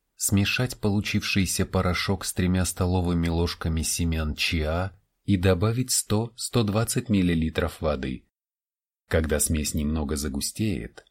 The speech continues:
вливаем в неё соевый соус, пару ложек льняного масла и перемешиваем.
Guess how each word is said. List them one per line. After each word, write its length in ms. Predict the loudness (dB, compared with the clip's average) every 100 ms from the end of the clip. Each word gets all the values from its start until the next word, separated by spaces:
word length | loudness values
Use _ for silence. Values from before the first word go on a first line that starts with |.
| _ -6
вливаем 640 | -2 2 2 2 0 -2
в 100 | -2
неё 220 | 0 2
соевый 540 | 0 0 2 2 0 -2
соус, 600 | -2 0 0 -2 -4 -6 _ _ _
пару 280 | 2 4 4
ложек 380 | 2 0 -2 -2
льняного 560 | 0 2 2 0 0
масла 440 | -2 -2 -4 -2 -4
и 240 | -2 -4
перемешиваем. 1120 | 0 2 2 0 0 -2 -2 -2 -4 -6 -10